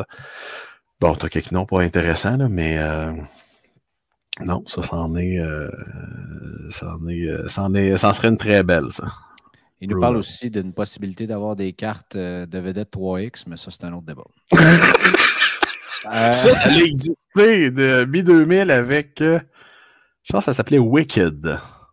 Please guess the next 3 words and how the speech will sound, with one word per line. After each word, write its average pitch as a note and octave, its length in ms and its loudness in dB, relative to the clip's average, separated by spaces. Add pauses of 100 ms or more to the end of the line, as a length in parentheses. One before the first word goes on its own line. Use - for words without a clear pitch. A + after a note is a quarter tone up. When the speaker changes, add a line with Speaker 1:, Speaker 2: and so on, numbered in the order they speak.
(1300)
Speaker 2:
Oui. A#2 240 -2 (580)
Speaker 1:
Et E2 340 -6
<laughs> F#2 40 0